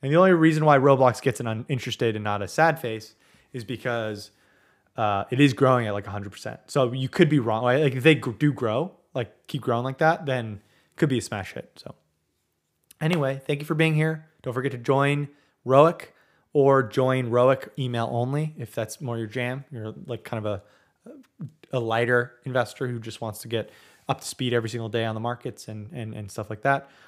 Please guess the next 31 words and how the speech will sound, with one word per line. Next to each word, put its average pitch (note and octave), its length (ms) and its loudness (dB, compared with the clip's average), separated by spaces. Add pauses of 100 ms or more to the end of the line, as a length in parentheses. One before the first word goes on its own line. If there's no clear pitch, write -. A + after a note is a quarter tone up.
(140)
We're C3+ 160 2
in D3+ 160 2
the D3 60 4
middle D3 280 6
of C3 80 2
our C3 120 6
rollout B2+ 540 0
of A#2+ 120 -2
all A#2+ 120 2
these B2 380 -4 (140)
features, D3+ 400 -4
so A#2+ 100 -2
nothing's B2 300 -4
changing B2 380 -6
quite A#2 200 -6
yet. A#2 320 -4 (460)
Um, A2 360 -4
probably B2+ 380 4
we'll A#2+ 160 0
announce A2+ 400 -4
it A#2 240 -4 (160)
this C3+ 240 -6
week A#2 320 -4
and G#2+ 160 -8
things A2 180 -10
will G#2 360 -8
officially A2 320 -6
change G#2 260 -10
probably A2 160 -4
next A2 240 -8
week. F3 240 -4